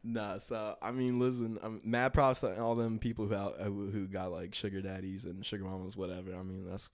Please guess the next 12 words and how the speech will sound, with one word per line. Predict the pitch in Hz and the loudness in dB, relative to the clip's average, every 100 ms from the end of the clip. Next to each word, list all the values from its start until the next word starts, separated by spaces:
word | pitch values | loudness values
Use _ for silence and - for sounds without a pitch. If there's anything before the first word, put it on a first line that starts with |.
| - | -12
that's, | 95 - - _ _ | -10 -12 -14 _ _
hey, | - 92 90 - _ _ _ - _ - | -10 -8 -8 -12 _ _ _ -20 _ -6
get | 104 | -2
your | - | 0
bag. | 101 90 - - _ - - - - - _ - - | 0 -2 -6 -12 _ -20 -20 -20 -20 -20 _ -16 -4
But | 85 | -2
you | 95 | 0
know | 110 | 2
what? | 107 120 117 117 - _ _ _ _ _ _ _ _ - | 6 6 8 4 0 _ _ _ _ _ _ _ _ -10
I | |
think, | 107 113 110 107 | -2 0 0 2
uh, | 113 107 104 104 | 6 8 8 6